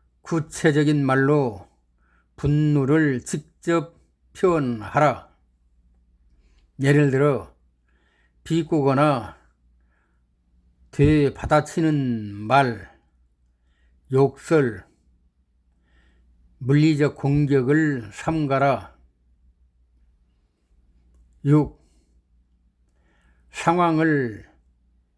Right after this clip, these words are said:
해결하기 위해 따로 시간을 내라. 칠, 직면한 상황과 특정 문제만을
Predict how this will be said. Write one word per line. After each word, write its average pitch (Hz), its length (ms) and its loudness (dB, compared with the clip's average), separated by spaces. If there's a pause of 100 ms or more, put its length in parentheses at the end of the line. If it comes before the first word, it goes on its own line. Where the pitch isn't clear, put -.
(160)
해결하기 156 640 0
위해 135 420 0 (1040)
따로 151 680 -2 (220)
시간을 156 960 -2 (400)
내라. 131 580 0 (2750)
칠, 147 560 -2 (1600)
직면한 147 1000 0 (460)
상황과 139 960 0 (720)
특정 160 800 -2
문제만을 143 1040 0